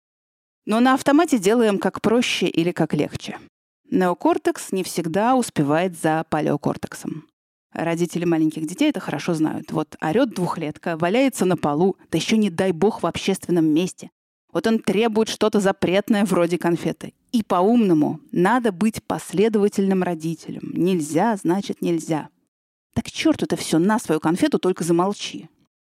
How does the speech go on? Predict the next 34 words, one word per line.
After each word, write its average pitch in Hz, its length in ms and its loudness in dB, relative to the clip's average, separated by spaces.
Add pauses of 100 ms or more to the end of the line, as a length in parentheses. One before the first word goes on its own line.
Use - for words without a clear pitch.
(160)
Контролировать 196 680 2
свои 160 340 -2
инстинктивные 170 760 -2
решения 151 380 -4
невозможно, 156 800 -2 (480)
а 190 100 0
вот 226 160 -2 (280)
принимать 220 640 2 (520)
то, 208 100 2
что 190 180 0
они 180 140 2
существуют, 226 800 -2 (100)
да, 175 340 -2 (220)
приходится. - 560 -6 (580)
Еще 226 220 -4
одна 185 160 0
группа — 240 420 2 (160)
трудные 220 400 4
решения. 151 400 4
И 185 120 -2
заметьте, 254 440 4
это 226 200 -2
совсем 269 580 2
не 202 80 0
то, 247 220 2
что - 180 0
сложные 202 540 4
решения, 147 500 0
в 143 100 -12
которых, 170 480 -2
э, 160 200 0
рулит 180 280 0
сила 170 240 -2
аналитики. - 640 -2